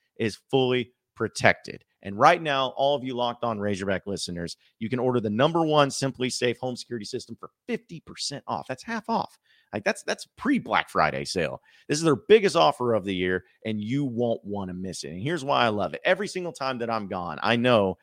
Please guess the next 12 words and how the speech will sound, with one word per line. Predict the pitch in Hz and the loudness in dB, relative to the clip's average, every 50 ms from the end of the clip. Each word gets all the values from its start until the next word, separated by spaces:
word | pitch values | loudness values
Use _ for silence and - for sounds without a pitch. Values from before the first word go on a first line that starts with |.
| _ _ _ - | _ _ _ -4
that | 98 95 - | -4 0 4
everything | - 127 123 151 139 - 139 139 135 | 4 4 4 2 -2 -2 -4 -2 -2
I | 127 | 0
have | 120 117 117 113 113 110 90 - - | 0 0 2 2 2 0 -2 -4 -8
in | 113 117 120 | -6 -4 -2
my | 120 113 107 | -2 -2 -2
house | 95 101 101 98 90 - | -2 -2 -2 -2 -2 -2
that | - 95 - - | -4 -4 -2 2
I | 101 110 120 120 | 4 4 4 2
hold | 104 - 101 110 117 113 90 - | 0 -2 0 0 2 0 0 -2
most | 117 113 110 101 - - 151 | -4 -4 -4 -4 -8 -10 -6
dear | 113 110 98 85 82 76 71 | -4 -4 -2 -2 -2 -4 -6